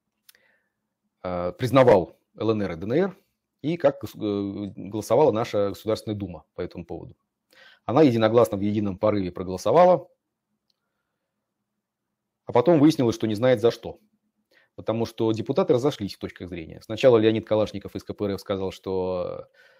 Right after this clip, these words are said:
э, в административных границах, то есть в границах бывших, э, областей Украины, соответствующей Луганской и Донецкой, мы признаем Д Н Р, Л Н Р.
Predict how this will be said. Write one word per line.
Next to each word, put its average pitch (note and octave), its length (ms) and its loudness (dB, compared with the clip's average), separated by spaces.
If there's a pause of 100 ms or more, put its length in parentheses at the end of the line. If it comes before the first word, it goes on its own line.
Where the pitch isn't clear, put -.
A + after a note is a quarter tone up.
(180)
э, F#2 280 -6 (260)
в A2 160 -8
административных A#2+ 680 2
границах, D3 500 2 (180)
то G2 60 -4
есть F#2+ 100 -4
в - 20 -2
границах A#2 380 2
бывших, G#2+ 380 -2
э, G2 240 -6 (420)
областей A2 380 -2
Украины, F#2 420 -4
соответствующей - 540 -12
Луганской F#2 400 -10
и F2 40 -10
Донецкой, F#2 380 -10
мы F#2 60 -12
признаем F#2 360 -8
Д F#2 80 -6
Н F#2 100 -8
Р, F2+ 100 -6
Л F2+ 100 -6
Н F2+ 120 -6
Р. - 120 -10